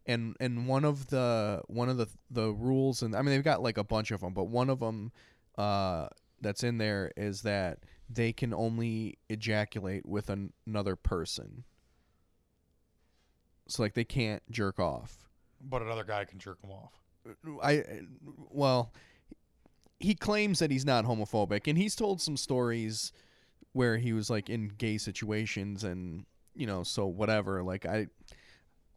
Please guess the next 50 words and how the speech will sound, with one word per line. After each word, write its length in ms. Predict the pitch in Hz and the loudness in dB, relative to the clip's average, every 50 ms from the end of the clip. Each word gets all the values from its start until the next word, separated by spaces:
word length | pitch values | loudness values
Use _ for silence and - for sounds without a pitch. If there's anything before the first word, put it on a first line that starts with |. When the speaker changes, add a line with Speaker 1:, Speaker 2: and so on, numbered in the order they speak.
| _ 143 | _ 4
Speaker 1:
I 80 | 147 | 4
don't 260 | 143 139 135 127 - - - - - | 6 4 4 2 -2 -6 -10 -2 2
think 300 | 135 127 127 131 - - | 2 2 2 0 -4 -8
he's 480 | - - 120 117 113 110 - - - - _ _ - - | -6 -2 -2 0 0 -2 -4 -6 -8 -10 _ _ -10 -4
homophobic 760 | - 135 127 123 117 117 - 131 120 117 110 120 117 110 - - - _ _ - | 0 2 2 2 2 2 2 4 4 4 4 4 2 2 0 -6 -16 _ _ -4
to 140 | - 143 | 0 0
the 80 | 120 110 | 0 2
point 280 | - 123 117 117 101 - | 0 0 0 0 0 0
where 160 | 110 110 107 | 0 0 0
he's 220 | 107 107 104 - 113 | 0 -2 -2 -2 -2
like, 200 | 104 104 - - | -2 -2 -4 -4
"I 320 | - 92 110 110 110 107 101 | -4 -2 -2 0 -2 -2 -2
hate 240 | 101 113 110 107 - | -2 -2 -4 -4 -4
gays 280 | - 113 110 110 101 101 | -4 -4 -2 -2 -2 -4
and 140 | 107 104 110 | -6 -6 -4
they 80 | 104 | -4
shouldn't 300 | 104 - - 107 107 107 | -4 -4 -4 -4 -4 -6
exist." 440 | 101 98 - - 110 113 123 - - - - - - - - - | -6 -6 -4 -2 -2 -2 -2 -4 -8 -14 -18 -20 -20 -12 -4 -2
I 80 | 131 | 0
think 220 | - - 147 139 - | 2 2 0 0 0
he's 120 | 143 131 | -2 -2
kinda, 340 | - 151 143 131 127 123 - - _ | 0 2 2 2 2 0 0 -4 _
he's, 380 | - 123 135 131 123 - - - - - _ _ _ _ _ _ _ _ _ _ _ _ _ _ _ _ _ _ - | -4 -2 0 0 0 -2 -6 -8 -12 -18 _ _ _ _ _ _ _ _ _ _ _ _ _ _ _ _ _ _ -4
he's 280 | - 143 160 156 139 - | 0 2 2 2 4 4
homophobic 960 | 160 170 175 180 170 - - 170 151 151 156 160 156 151 156 - - - - _ _ _ _ - | 4 4 4 4 2 2 2 4 4 4 4 4 2 2 2 0 -4 -12 -20 _ _ _ _ -20
for 200 | - - 143 131 | -4 0 2 2
Speaker 2:
In 60 | 127 123 | 4 4
the 40 | 131 | 4
Speaker 1:
lack 120 | 135 135 | 4 4
Speaker 2:
sense 120 | 135 113 - | 4 2 0
that 60 | - | 0
Speaker 1:
of 60 | 135 | 0
Speaker 2:
he 60 | 131 131 | 2 2
Speaker 1:
a 40 | |
Speaker 2:
might 60 | 127 123 | 4 4
Speaker 1:
better 240 | 127 123 123 117 | 4 4 2 2
Speaker 2:
be 120 | 104 95 113 | 0 0 -2
gay. 160 | 110 107 113 | -2 0 0
Speaker 1:
term. 320 | 147 156 135 127 117 104 - | 0 0 0 0 0 0 0
Well, 200 | 165 160 160 151 147 | 2 4 4 6 6
he's 200 | 156 - 180 180 | 4 4 4 2
Speaker 2:
<laughs> 0 | |
Speaker 1:
homophobic. 640 | 185 190 202 208 208 190 175 170 165 160 143 - - - - - - - - | 2 2 2 2 2 2 4 6 4 4 4 0 -6 -20 -20 -20 -20 -10 -4
He's 140 | - 151 - | -2 0 2
homophobic 560 | 214 247 262 233 - 220 196 185 185 160 - | 4 4 4 4 6 4 4 4 2 0 0
for 180 | - 170 151 | 2 2 2
lack 360 | 143 135 131 135 139 151 - 175 | 4 4 4 4 4 4 4 2
of 100 | 160 147 | 2 2
a 60 | 131 | 2
better 280 | 135 139 131 123 117 | 2 2 2 2 0